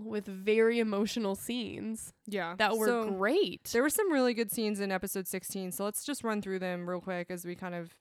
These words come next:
Speaker 2: talk about the
Speaker 1: Yes.
Speaker 2: ending.
Speaker 1: Right. So we start with the funeral.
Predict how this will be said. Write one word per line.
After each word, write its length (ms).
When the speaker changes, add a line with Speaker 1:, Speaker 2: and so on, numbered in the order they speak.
Speaker 2:
talk 220
about 220
the 60
Speaker 1:
Yes. 120
Speaker 2:
ending. 580
Speaker 1:
Right. 280
So 80
we 80
start 320
with 100
the 80
funeral. 640